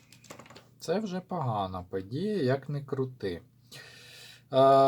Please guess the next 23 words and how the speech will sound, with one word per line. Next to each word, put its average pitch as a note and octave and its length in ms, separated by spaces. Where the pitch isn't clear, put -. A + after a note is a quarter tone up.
гаразд, D#3+ 520
що - 200
ми E3+ 140
маємо? F#2+ 500
Хагалас, E3+ 680
Ансус B2+ 380
перевернутий, C#3+ 920
Соло, D#3 880
Феху C#3+ 800
і C3+ 200
Евас. F2 600
Ну, C#4+ 120
Хагалас D#3 500
зразу. G2+ 400
Ну, D4+ 120
це D#4 140
руйнування. G#2+ 760
В - 20
даному B3 300
випадку G3 360
руйнування, G3+ 540
Ансус F#3+ 240
перевернутий. A2+ 840